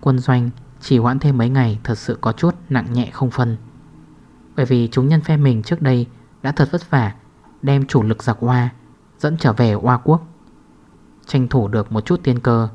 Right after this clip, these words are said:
Thế nhưng hoàng thượng lại bị người đánh cháo, khiến cho bọn họ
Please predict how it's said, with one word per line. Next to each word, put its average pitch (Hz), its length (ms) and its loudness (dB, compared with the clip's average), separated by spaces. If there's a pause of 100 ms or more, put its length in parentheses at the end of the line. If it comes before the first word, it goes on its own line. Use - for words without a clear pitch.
(720)
Thế 147 120 0
nhưng 160 240 4
hoàng 127 260 2
thượng 120 260 -2
lại 120 140 -4
bị 123 120 -4
người 113 240 0
đánh 107 160 -2
cháo, 107 380 -4 (500)
khiến 127 160 -2
cho 156 120 0
bọn 127 160 -2
họ 117 220 -2